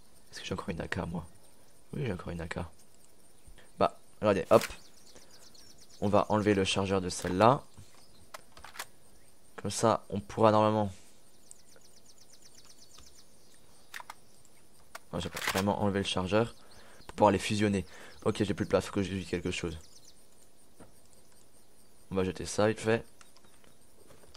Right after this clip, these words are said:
Voilà. Du coup, j'ai deux chargeurs que je vais pouvoir crafter ensemble pour en faire un seul. Ranger Ammunition Box, c'est quoi ça,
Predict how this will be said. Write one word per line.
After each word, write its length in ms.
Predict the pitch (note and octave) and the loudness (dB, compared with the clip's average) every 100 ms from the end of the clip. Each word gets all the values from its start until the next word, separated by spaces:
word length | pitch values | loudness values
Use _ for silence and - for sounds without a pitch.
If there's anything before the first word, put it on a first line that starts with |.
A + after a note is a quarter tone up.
| - - - - - | -18 -18 -18 -18 -6
Voilà. 500 | F2+ F2 F#2 A2+ B2+ - - - - - - - | 0 2 4 4 2 -4 -16 -16 -16 -16 -18 -14
Du 80 | - | -6
coup, 100 | - | 0
j'ai 100 | G2 | 2
deux 140 | F#2 G2+ | 2 4
chargeurs 600 | G#2 F#2+ A2 A#2+ - - | 4 6 8 8 4 0
que 120 | A#2 | 4
je 120 | G#2 | 6
vais 100 | G#2 | 4
pouvoir 560 | - G#2 G2 F#2+ F2 - | 4 2 4 4 2 -4
crafter 480 | - G#2 - F2+ - - - - - - - - - - - - | -2 -2 -2 -6 -6 -12 -16 -16 -16 -16 -16 -16 -16 -16 -12 -6
ensemble 580 | E2+ - A2 D3 B2 - - - - - - - - - - | -4 2 4 4 2 -2 -8 -16 -16 -16 -16 -16 -18 -16 -4
pour 120 | G2+ | 0
en 40 | G#2+ | 4
faire 240 | B2 B2 - | 4 4 4
un 100 | A2 | 2
seul. 480 | - G2+ G2+ G2+ G#2 - - - - - - - - - - - | 6 8 8 6 4 -4 -16 -16 -16 -18 -18 -18 -16 -16 -16 -6
Ranger 340 | - G2+ G2+ | 0 2 4
Ammunition 400 | G#2+ G2+ G2+ G2+ | 4 4 2 0
Box, 320 | F#2+ F#2+ G2 - | 2 2 0 -4
c'est 60 | |
quoi 100 | - | -8
ça, 100 | - | -8